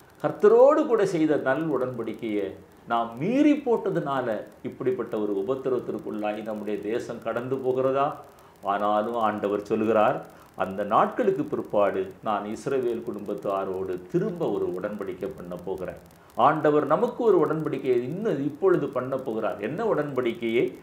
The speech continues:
"நான் என் நியாயப்பிரமாணத்தை அவர்கள் உள்ளத்திலே வைத்து அதை அவர்கள் இருதயத்திலே எழுதி," அல்லது மறந்துடுவீங்க, அதனால தான் உள்ளத்துல வைத்து இருதயத்துல எழுதி,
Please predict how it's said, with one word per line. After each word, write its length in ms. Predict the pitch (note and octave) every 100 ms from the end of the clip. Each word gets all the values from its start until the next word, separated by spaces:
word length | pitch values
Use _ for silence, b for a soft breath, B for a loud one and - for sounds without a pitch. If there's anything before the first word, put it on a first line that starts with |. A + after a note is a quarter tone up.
| B B
"நான் 300 | B2+ C#3 D#3+
என் 200 | D#3+ C#3+
நியாயப்பிரமாணத்தை 920 | D3 E3 B3 C#4 A#3+ A3 F#3+ F#3+ F3+ F3+
அவர்கள் 400 | D3 C#3 C3+ A#2+
உள்ளத்திலே 440 | B2 A#2+ A#2+ A2
வைத்து 420 | G2+ F#2+ F#2+ - E2+ - B B -
அதை 220 | A2 D3
அவர்கள் 300 | F3 E3+ D#3+ D#3+
இருதயத்திலே 640 | F#3+ C4+ D4 C4+ C4 F#3+ C#3+
எழுதி," 340 | C#3 E3+ C#3 - -
அல்லது 240 | C3+ F3+
மறந்துடுவீங்க, 760 | - F#3+ A#3+ C#4+ B3+ G#3+ D#3+ G2+ - -
அதனால 340 | G2+ G2+ A#2 A#2+
தான் 180 | C3+ C3
உள்ளத்துல 540 | B2+ D#3 F3+ - C#3 G#2
வைத்து 400 | G#2 C3 B2+ G3+ B3+ A3
இருதயத்துல 640 | A2+ A#2 B2+ C#3+ C3+ C3+ A2 G2
எழுதி, 340 | G#2+ A#2+ D3